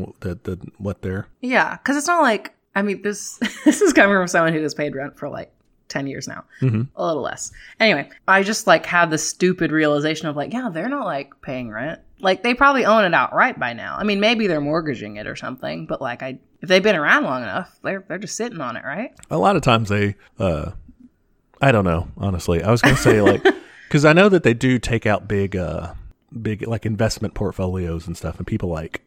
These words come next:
Speaker 1: pour a lot of money into that to try to get a
Speaker 2: Mm.
Speaker 1: return on their investment. So they have, like, stockholders a lot of times they gotta pay. But think about the scale, okay? I mean, you, you're, you own a big, huge building that's charging all the
Speaker 2: Mm-hmm.
Speaker 1: units in there, or ninety-something percent of it is
Speaker 2: Yeah.
Speaker 1: where they usually keep their occupancy at.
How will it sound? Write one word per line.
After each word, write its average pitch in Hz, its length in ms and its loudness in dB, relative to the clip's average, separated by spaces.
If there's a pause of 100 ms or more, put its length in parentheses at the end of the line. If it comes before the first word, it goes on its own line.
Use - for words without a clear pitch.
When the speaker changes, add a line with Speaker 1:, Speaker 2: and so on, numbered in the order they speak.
(120)
Speaker 1:
pour 98 180 0
a 85 40 0
lot 82 160 -4
of 80 60 -6
money 80 280 -4
into 82 220 -6
that 82 340 -8
to 87 120 -6
try 85 180 -6
to 98 120 -4
get 90 100 -2
a - 40 -4
Speaker 2:
Mm. - 40 -4
Speaker 1:
return 80 300 -6
on 80 80 -6
their 82 120 -8
investment. - 400 -10
So 147 100 -2
they 175 120 6
have, 160 120 6
like, 143 180 6
stockholders 101 680 0
a 101 60 0
lot 87 100 0
of 90 80 -4
times 90 220 -6
they 101 60 -8
gotta 85 140 -8
pay. 87 280 -6 (640)
But 123 480 6 (400)
think 165 160 6
about 139 160 6
the 117 80 -2
scale, - 460 -4
okay? 101 280 -4
I 117 60 -2
mean, 110 180 0
you, 104 240 -2
you're, 110 320 -2
you 120 160 0
own 113 300 0
a 101 80 -2
big, 117 300 4
huge 104 440 -2
building 107 360 0
that's 98 120 -4
charging 92 380 -4
all 113 260 4
the 110 80 2
Speaker 2:
Mm-hmm. 101 80 -2
Speaker 1:
units 113 300 -2
in 104 100 -6
there, 90 280 -8
or 101 340 -10
ninety-something 104 680 -6
percent 110 300 -6
of 92 100 -6
it 85 80 -4
is - 60 0
Speaker 2:
Yeah. 247 200 2
Speaker 1:
where - 80 0
they 87 60 -4
usually 92 240 -6
keep - 200 -10
their 87 120 -8
occupancy - 560 -8
at. 90 160 -14